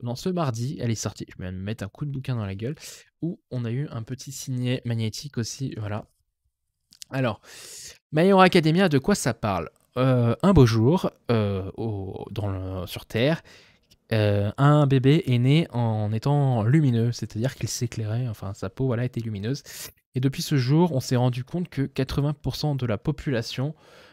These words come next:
naissait avec des, des dons. Il reste vingt pour cent de la population qui est normale. Et notre personnage principal,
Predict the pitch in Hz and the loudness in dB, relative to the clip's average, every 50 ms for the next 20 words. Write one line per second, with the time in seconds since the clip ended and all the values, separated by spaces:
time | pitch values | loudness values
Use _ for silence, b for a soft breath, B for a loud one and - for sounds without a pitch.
0 | B B - 120 123 127 139 - - 170 170 160 135 123 113 - 120 113 107 107 | B B -4 -2 0 0 0 2 2 4 4 4 4 2 0 0 0 0 2 0
1 | 107 104 107 101 98 101 98 107 135 - - _ - 110 110 113 107 131 143 117 | -2 -4 -6 -6 -4 -4 -4 -4 -4 -6 -8 _ -6 -4 -2 0 2 2 0 0
2 | 113 127 131 - 123 - - 131 127 117 107 - 107 - - 98 90 90 - - | -2 -4 -4 -6 -8 -10 -8 -6 -6 -6 -6 -8 -10 -10 -10 -10 -10 -10 -10 -10
3 | 113 120 117 - - - 113 113 131 139 - - 107 107 110 104 98 104 95 101 | -10 -10 -10 -12 -12 -8 -6 -6 -6 -6 -6 -6 -4 -4 -4 -4 -4 -4 -4 -2
4 | 120 135 B B B B B B B B _ _ 143 151 151 139 135 135 135 - | -4 -4 B B B B B B B B _ _ 4 4 4 4 2 0 0 0
5 | - 151 147 147 _ - 151 143 - - - 131 127 123 123 - - _ - - | -2 -2 -2 -4 _ -2 0 0 0 -2 -4 -2 -2 -2 -2 -4 -6 _ -6 -4
6 | 131 123 - - 127 120 - 123 123 123 120 113 - | -4 -4 -4 -6 -10 -4 0 2 4 4 4 2 0